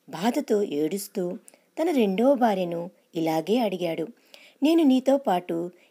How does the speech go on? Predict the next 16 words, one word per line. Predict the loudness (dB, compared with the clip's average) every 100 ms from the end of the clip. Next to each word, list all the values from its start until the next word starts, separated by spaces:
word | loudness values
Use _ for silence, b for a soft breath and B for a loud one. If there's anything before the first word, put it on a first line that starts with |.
| _
నీ | 2 2
శవయాత్రలో | 2 2 2 0 -2 -4 -2 -2
పాల్గొనేంత | -2 -4 -4 -2 -2 -2 -4
వరకు | -4 -4 -2 -2 -2 b b b -4
నీ | -2
వెంటే | -2 -4 0 2
ఉంటాను, | 2 -2 -6 -6 -8 _ b b _
తర్వాత | -2 2 2 0 -4 -4 -8
నేను | -6 -4 0
వెళ్ళిపోతాను. | 2 2 0 -2 -2 -4 -4 -10 b b b b 2
నిన్ను | 4 6 4 2 b b -6
అప్పుడప్పుడు | 0 0 0 -2 -2
తలుచుకోగలను" | 2 2 0 -2 0 4 4 4 0 -2 _
అంది. | -8 -6 -10 -14 b b b b b
ఇంత | 0 2 2
ప్రేమగా | 2 2 2 4 4